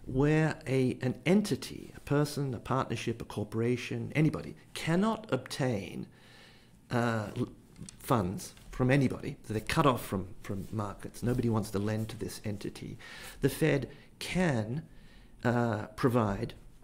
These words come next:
unlimited liqu-, liquidity. But the proviso is that th-, they have to take, uh, collateral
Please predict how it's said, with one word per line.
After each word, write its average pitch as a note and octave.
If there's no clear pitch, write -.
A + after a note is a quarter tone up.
unlimited A#2+
liqu-, -
liquidity. A2+
But -
the C3
proviso D3+
is B2+
that -
th-, -
they C3+
have E3
to F#3+
take, -
uh, -
collateral C#3+